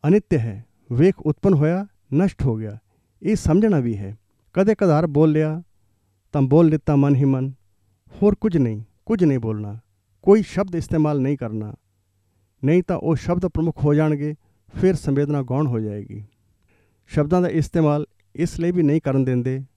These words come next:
ਜੇ ਵਿਪਸ਼ਨਾ ਸਿਖਾਉਣ ਵਾਲੇ ਵਿਅਕਤੀ ਇਹ ਕਹੇ ਕਿ ਭਾਈ ਵੇਖ, ਤੂੰ ਜਿਹੜਾ ਰਾਮ, ਰਾਮ, ਰਾਮ ਕਹਿੰਦਾ ਹੈ, ਇਹ ਤੈਨੂੰ ਨਰਕ ਵਿੱਚ ਲੈ ਜਾਏਗਾ।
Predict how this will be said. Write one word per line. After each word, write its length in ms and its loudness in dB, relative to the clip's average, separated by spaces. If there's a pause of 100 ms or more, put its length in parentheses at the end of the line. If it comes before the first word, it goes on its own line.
(360)
ਜੇ 160 -2
ਵਿਪਸ਼ਨਾ 440 -4
ਸਿਖਾਉਣ 340 -2
ਵਾਲੇ 240 0
ਵਿਅਕਤੀ 420 -6
ਇਹ 180 -2
ਕਹੇ 340 -4 (160)
ਕਿ 100 -4
ਭਾਈ 240 -2
ਵੇਖ, 240 -2 (460)
ਤੂੰ 120 2
ਜਿਹੜਾ 240 -4
ਰਾਮ, 340 -4
ਰਾਮ, 260 -6
ਰਾਮ 300 -6 (320)
ਕਹਿੰਦਾ 300 -4
ਹੈ, 200 -6 (1160)
ਇਹ 80 -4
ਤੈਨੂੰ 220 0
ਨਰਕ 260 -2
ਵਿੱਚ 140 -12
ਲੈ 120 -8
ਜਾਏਗਾ। 340 -10